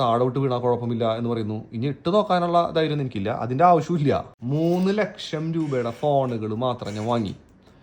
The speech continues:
എനിക്ക് എന്തോ ഫോണുകളോട് ഇഷ്ടാ. എന്റെ വൈഫിന് ഞാനാണ് ഫോൺ വാങ്ങിച്ചു കൊടുത്തത്. അപ്പൊ അതും ഒരു ലക്ഷം രൂപ വരെ വരും, തേർട്ടീൻ Pro Max. അങ്ങനെ നാല് ലക്ഷം രൂപ വരെ ഫോണുകൾ ഇപ്പൊ എന്റെ കയ്യിലുണ്ട്.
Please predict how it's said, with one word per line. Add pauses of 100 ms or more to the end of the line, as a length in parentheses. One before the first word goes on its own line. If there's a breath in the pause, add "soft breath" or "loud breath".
എനിക്ക്
എന്തോ
ഫോണുകളോട്
ഇഷ്ടാ. (400 soft breath)
എന്റെ
വൈഫിന്
ഞാനാണ്
ഫോൺ
വാങ്ങിച്ചു
കൊടുത്തത്. (320 soft breath)
അപ്പൊ
അതും
ഒരു
ലക്ഷം
രൂപ
വരെ
വരും,
തേർട്ടീൻ
Pro
Max. (500 soft breath)
അങ്ങനെ
നാല്
ലക്ഷം
രൂപ
വരെ
ഫോണുകൾ
ഇപ്പൊ
എന്റെ (100)
കയ്യിലുണ്ട്.